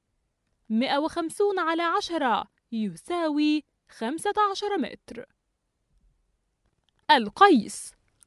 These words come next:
الضلع، الطول، العرض، المساحة. الشكل: مستطيل، خمسة وعشرون سنتيمتر،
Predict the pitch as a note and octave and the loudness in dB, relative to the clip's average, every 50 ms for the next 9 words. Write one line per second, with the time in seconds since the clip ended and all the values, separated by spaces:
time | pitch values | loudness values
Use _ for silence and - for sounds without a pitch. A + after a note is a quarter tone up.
0 | - E4+ G#4 E4 A3 F#3+ G#3 A3 B3 C#4+ E4+ F#4 F#4+ G4+ G4+ _ _ _ _ _ | 8 10 10 10 8 4 4 4 4 4 2 0 0 -2 -4 _ _ _ _ _
1 | _ _ _ - - G#4 - _ _ - B3 A3+ A3 A3+ B3+ D4+ F4 F#4+ G4+ _ | _ _ _ 2 2 2 2 _ _ -2 0 0 2 2 2 4 4 2 2 _
2 | _ _ _ _ _ _ _ - D4+ C4+ A#3+ G#3+ G3+ G#3 A#3 C#4+ E4+ F#4 F#4+ D#4 | _ _ _ _ _ _ _ 4 4 6 6 4 4 6 6 6 6 4 2 0
3 | C4 B3+ C#4+ - - _ _ _ _ _ - - E4+ C4+ A3+ G#3+ G#3 G#3 - F#4+ | 0 -2 -2 -4 -4 _ _ _ _ _ 2 4 6 6 6 4 2 2 4 6
4 | G#4 G#4 - - - B3 A3 G3 F3+ - _ _ _ _ _ _ _ _ _ _ | 6 6 6 4 0 2 2 2 0 -2 _ _ _ _ _ _ _ _ _ _
5 | _ _ _ _ _ _ _ _ _ _ - _ - - E4 G#4 - - - D#4 | _ _ _ _ _ _ _ _ _ _ -18 _ 4 4 4 4 4 2 0 0
6 | A3 - - - G#3 F3+ - - - _ _ _ _ _ _ _ _ - A3+ A3+ | 0 0 -6 -8 -6 -6 -6 -10 -12 _ _ _ _ _ _ _ _ -4 0 2
7 | C4 G4+ A4 - - F#4+ - - - A3 G#3+ A#3 D4+ F#4 G4 - _ _ _ _ | 2 2 2 2 -2 -2 -2 0 0 0 0 2 0 0 -2 -4 _ _ _ _
8 | _ _ _ _ - - B3+ B3+ C#4 - E4 D#4+ D#4+ E4 E4+ D#4+ - G4 A4 A4 | _ _ _ _ -6 2 2 2 4 4 2 4 4 4 2 2 2 2 2 2
9 | G4 - - E4+ D#4 C4 A#3 - A3+ G#3+ D4 G4 E4+ - - - F#3 F3 - | 2 0 2 2 2 2 2 0 0 0 2 0 0 -2 -4 -8 -8 -8 -10